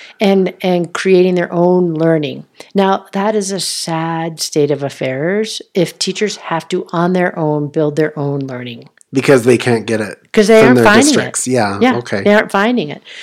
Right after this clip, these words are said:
Speaker 1: So that kind of started me on the P, uh, finding the Ps, uh, process, because I was like, "Oh, yeah, I can see there's so many great patterns here that are evolving about what people wanted." So, okay, here's, here's my,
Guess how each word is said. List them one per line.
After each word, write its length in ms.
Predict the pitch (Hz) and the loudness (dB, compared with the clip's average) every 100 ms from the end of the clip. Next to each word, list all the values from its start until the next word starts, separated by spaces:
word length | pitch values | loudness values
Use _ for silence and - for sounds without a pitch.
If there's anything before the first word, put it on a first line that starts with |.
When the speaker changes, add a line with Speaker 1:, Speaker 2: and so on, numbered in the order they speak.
| - - | -16 -2
Speaker 1:
So 260 | - 208 190 | 4 6 6
that 380 | 214 302 - | 4 2 0
kind 260 | - 233 208 | -8 -4 -4
of 100 | - | -4
started 540 | - - 175 180 175 | -6 0 2 2 0
me 160 | 165 160 | -2 -2
on 160 | 151 147 | -4 -6
the 80 | |
P, 640 | 123 - 160 139 131 135 - - - _ _ - | -8 -10 -8 -8 -10 -12 -16 -20 -20 _ _ -10
uh, 580 | 143 127 127 123 147 147 | -8 -8 -8 -12 -12 -6
finding 320 | 160 151 147 | -4 -4 -4
the 100 | 131 | -6
Ps, 600 | - 143 120 123 127 - - | -10 -10 -10 -8 -6 -8 -8
uh, 180 | 143 135 | -8 -6
process, 640 | - 127 131 - - - | -6 -6 -6 -8 -8 -10
because 320 | - 190 180 | -10 -4 0
I 120 | 165 160 | 0 0
was 100 | 151 | -2
like, 180 | 147 | -6
"Oh, 80 | 220 | -4
yeah, 200 | 233 226 208 | -2 -2 -2
I 60 | |
can 160 | 214 185 | -2 -2
see 440 | - 240 240 208 | -2 -4 -2 -2
there's 220 | 190 190 | -4 -4
so 80 | - | -4
many 200 | 285 294 | -4 -4
great 300 | 220 185 - | -2 -4 -4
patterns 640 | - 196 226 220 190 165 | -12 -8 -4 -2 -2 -2
here 380 | - 165 156 156 | -4 -2 0 -2
that 200 | 156 156 | -2 -2
are 60 | 151 | -2
evolving 460 | 147 185 226 196 | 0 0 0 0
about 240 | 156 156 165 | -2 -2 -2
what 180 | 160 - | -6 -8
people 320 | 170 170 156 | -6 -4 -4
wanted." 380 | 143 135 131 135 | -4 -6 -8 -6
So, 240 | 156 143 - - - | -4 -4 -6 -10 0
okay, 240 | 196 - 139 | 2 2 2
here's, 320 | 196 220 - _ _ - | 4 4 0 _ _ 0
here's 300 | 233 247 220 | 2 2 2
my, 300 | 185 160 | 2 0